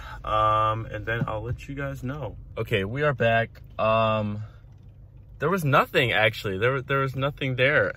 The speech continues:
which is so, like, I'm so weirded about. I think I grind my teeth.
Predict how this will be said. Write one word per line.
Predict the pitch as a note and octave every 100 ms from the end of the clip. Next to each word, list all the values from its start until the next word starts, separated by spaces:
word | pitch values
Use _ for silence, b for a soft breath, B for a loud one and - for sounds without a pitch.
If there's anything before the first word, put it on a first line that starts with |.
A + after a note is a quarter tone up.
| -
which | A#2 A#2+
is | A2
so, | - C#3 C#3+ C3+
like, | - A#2
I'm | A2+ A#2
so | - C#3+
weirded | B2 C3+ B2+
about. | G2+ F#2
I | G#2+
think | D#3 D#3+
I | D3+
grind | F#2+ G#2 A2+ A#2
my | G2
teeth. | - - G2